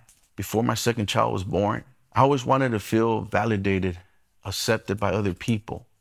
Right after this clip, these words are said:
I felt like I was casted out from a church, right? I felt like I wasn't validated from them no more.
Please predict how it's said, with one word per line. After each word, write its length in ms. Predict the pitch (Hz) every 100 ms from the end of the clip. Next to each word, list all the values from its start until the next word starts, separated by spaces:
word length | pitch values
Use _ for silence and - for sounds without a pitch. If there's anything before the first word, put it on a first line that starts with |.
| _
I 80 | -
felt 220 | 104 - 139
like 180 | 104
I 60 | 117
was 160 | 107 -
casted 400 | - 110 - 107
out 160 | 120
from 160 | - 101
a 60 |
church, 420 | 92 - 110 - -
right? 260 | 110 - - _ _ _ -
I 60 |
felt 200 | 107 127
like 120 | 113 107
I 80 |
wasn't 240 | 117 107 98
validated 520 | 107 113 107 107 107
from 180 | 110 104
them 140 | 107
no 60 | 104
more. 360 | 104 113 -